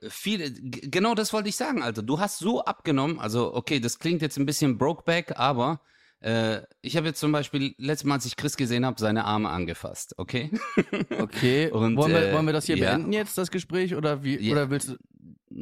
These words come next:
Speaker 2: Ja.
Speaker 1: Nein, ich will sie einfach nur, äh, ich hab deine Oberarme angefasst und das, du hast richtig große Muskeln. Also, es gibt ja einen Unterschied, also zwischen trainierten Muskeln und, und, aber bei ihm ist es so, dass die, äh, generelle Muskelmasse ist sehr groß,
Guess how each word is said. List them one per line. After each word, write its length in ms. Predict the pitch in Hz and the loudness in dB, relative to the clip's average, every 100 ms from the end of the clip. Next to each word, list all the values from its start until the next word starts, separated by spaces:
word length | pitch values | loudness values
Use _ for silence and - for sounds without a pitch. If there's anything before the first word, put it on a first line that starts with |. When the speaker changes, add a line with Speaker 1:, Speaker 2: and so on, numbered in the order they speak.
| - - - - | -10 -12 -14 -6
Speaker 2:
Ja. 160 | 127 117 | -2 0
Speaker 1:
Nein, 300 | 117 139 180 | 2 2 2
ich 140 | 131 139 | 0 0
will 100 | 151 | 0
sie 100 | 113 | 0
einfach 280 | 123 131 131 | -2 2 4
nur, 280 | 135 127 95 | 4 2 2
äh, 400 | 107 107 - 95 | 2 2 0 -2
ich 180 | 117 180 | -2 -2
hab 100 | 180 | 0
deine 160 | 196 | 0
Oberarme 400 | 208 240 175 117 | 0 0 0 0
angefasst 440 | 104 104 - 160 - | 0 -2 -2 -4 -2
und 160 | 113 - _ _ | -2 -4 _ _
das, 280 | - 107 104 | -4 -4 -4
du 240 | - 101 98 | -8 -2 0
hast 220 | 147 123 | 0 -2
richtig 400 | 113 143 - 156 | -2 -2 -2 -8
große 380 | - 120 127 143 | -2 0 2 4
Muskeln. 720 | 123 151 233 - - 92 80 - _ _ _ _ | 4 4 2 0 -2 -2 -4 -12 _ _ _ _
Also, 400 | - 101 117 107 - _ _ _ _ _ | 0 2 4 2 -2 _ _ _ _ _
es 140 | 110 - | -6 -2
gibt 160 | 143 | 2
ja 60 | 151 | 4
einen 80 | 143 | 4
Unterschied, 460 | 147 147 127 113 76 | 4 4 2 -2 -2
also 180 | 101 | 0
zwischen 380 | 107 - 113 113 | 0 0 0 0
trainierten 520 | - 113 113 147 - 147 | 2 4 4 4 4 4
Muskeln 520 | 147 143 135 139 123 | 4 2 2 2 2
und, 160 | 101 120 | 0 2
und, 220 | 147 - | 2 4
aber 180 | 110 113 | 2 2
bei 100 | 120 | 2
ihm 200 | 156 170 | 2 2
ist 100 | 160 | 2
es 120 | 143 | 0
so, 100 | 143 | 0
dass 240 | 123 120 | 2 0
die, 260 | 123 110 - | 0 -2 -2
äh, 160 | 107 | -4
generelle 520 | 107 117 127 127 127 113 | 0 4 4 6 4 6
Muskelmasse 960 | 107 151 240 - 147 117 104 101 104 | 4 4 2 2 4 4 4 2 -2
ist 260 | 92 107 - | 0 -2 2
sehr 180 | 107 | 2
groß, 560 | 90 92 90 131 - - | 2 2 4 4 0 -8